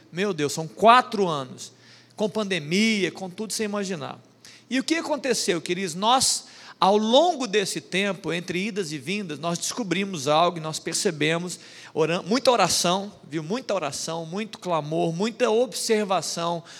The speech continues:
muita, muitas reuniões, muitas conversas, nós descobrimos e nós entendemos que seria interessante, eu sempre quis fazer isso desde, desde o primeiro momento, que seria interessante estabelecer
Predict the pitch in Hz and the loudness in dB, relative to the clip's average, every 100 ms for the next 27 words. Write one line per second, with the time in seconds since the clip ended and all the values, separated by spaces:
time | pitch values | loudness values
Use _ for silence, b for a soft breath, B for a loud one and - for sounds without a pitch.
0 | B B 196 302 294 233 214 294 285 190 | B B 0 0 2 0 0 -6 -6 0
1 | 254 269 202 185 220 208 185 B B - | 2 2 2 2 2 -2 -8 B B -6
2 | 233 247 - 208 175 147 185 190 202 - | -2 -2 -2 -6 -6 -2 -2 -2 -6 -4
3 | 202 175 180 180 - - _ _ _ _ | -2 0 -2 -4 -12 -16 _ _ _ _
4 | _ - 170 160 196 202 165 156 165 170 | _ -4 2 4 4 2 2 0 -2 -4
5 | - B B B - 156 196 180 202 262 | -10 B B B -8 -2 0 0 -2 -4
6 | - 247 185 156 180 180 165 160 254 277 | -2 0 0 0 0 0 -2 -2 -2 -2
7 | - 285 - 247 226 240 190 160 233 208 | -2 -2 0 0 2 0 0 0 0 -2
8 | - 175 202 220 220 220 226 170 131 - | -14 -4 -4 -4 -6 -4 -2 -2 -2 -6
9 | - B B - 170 175 208 208 180 160 | -20 B B -8 -4 -2 -2 0 0 -2
10 | 170 175 185 - - 262 277 - 226 214 | -2 -4 -4 -8 -6 0 0 0 -2 0
11 | 190 - - 165 165 160 | 0 0 0 0 0 -6